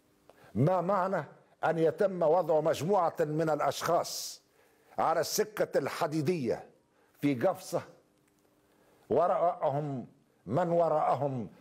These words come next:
من هؤلاء الذين يتآمرون على تونس وعلى شعبها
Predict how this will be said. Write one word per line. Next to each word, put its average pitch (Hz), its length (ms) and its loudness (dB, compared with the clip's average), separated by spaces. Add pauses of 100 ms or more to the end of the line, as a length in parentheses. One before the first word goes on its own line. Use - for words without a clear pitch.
(100)
من 147 200 -2
هؤلاء 170 480 2
الذين 156 560 0 (240)
يتآمرون 143 880 0 (360)
على 143 440 2 (1080)
تونس 156 680 -4 (160)
وعلى 151 320 2
شعبها 120 680 0